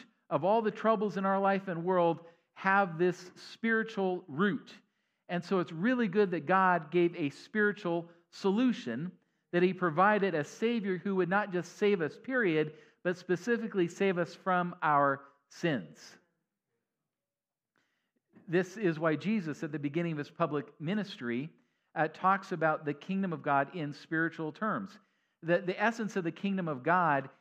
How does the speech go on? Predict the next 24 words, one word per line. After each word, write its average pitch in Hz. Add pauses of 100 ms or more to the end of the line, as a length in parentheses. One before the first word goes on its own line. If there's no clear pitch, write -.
(120)
is 156
that 165
we 156
can 156
experience 185
God's 160
reign 180
and 156
rule 160
in 156
our 139
lives. 127 (440)
It's 175
not 208
a 196
kingdom 180 (360)
that 175
has 170
geographical 175
boundaries. 139 (220)
It's 170
not 196
a 180
kingdom 190